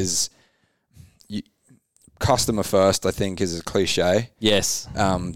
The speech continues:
Speaker 1: team first should probably be the priority, but in the real world, that's a very hard balancing act.
Speaker 2: Yeah, and it, I think the pandemic allowed us to focus on our systems more because we had to, because we were all overnight thrown into remote work and
Speaker 1: Mm.
Speaker 2: working from home, and,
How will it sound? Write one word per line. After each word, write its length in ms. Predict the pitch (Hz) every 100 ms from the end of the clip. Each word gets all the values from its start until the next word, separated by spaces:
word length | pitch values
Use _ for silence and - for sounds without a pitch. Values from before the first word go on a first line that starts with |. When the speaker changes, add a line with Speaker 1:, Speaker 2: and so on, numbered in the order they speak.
| -
Speaker 1:
team 280 | - 101 95
first 380 | - 92 90 -
should 100 | -
probably 420 | 107 85 95 90
be 140 | 92
the 100 | 90
priority, 680 | - 90 90 98 101 90 92
but 280 | 82 92 - - -
in 120 | 101
the 60 | 92
real 220 | 90 98
world, 220 | 92 90 87
that's 160 | 90
a 40 | 90
very 580 | 90 95 95 90 87
hard 400 | 80 101 90 85
balancing 440 | 85 85 82 - 67
act. 320 | 57 - -
Speaker 2:
Yeah, 380 | 127 127 104 95 -
and 140 | 135
it, 120 | 156 -
I 140 | 120
think 240 | 127 151 151
the 100 | 131
pandemic 560 | 127 120 101 107 110
allowed 320 | 107 101 101 101
us 280 | 95 - -
to 160 | -
focus 420 | - 110 101 -
on 80 | 113
our 100 | 104
systems 400 | - 104 110 101
more 200 | 98 101 95
because 280 | 95 98
we 60 | 98
had 200 | 101 107
to, 180 | - 98
because 300 | 95 - 98
we 120 | 98
were 120 | 98 104
all 260 | 104 101 -
overnight 500 | 98 98 95 98 -
thrown 260 | 101 98
into 220 | 98 -
remote 320 | 98 98 98 80
work 340 | 101 98 -
and 200 | 98 92 - 101
Speaker 1:
Mm. 220 | 95 85 -
Speaker 2:
working 280 | 110 113
from 160 | 104 98
home, 400 | 98 104 110 110
and, 220 | 98 95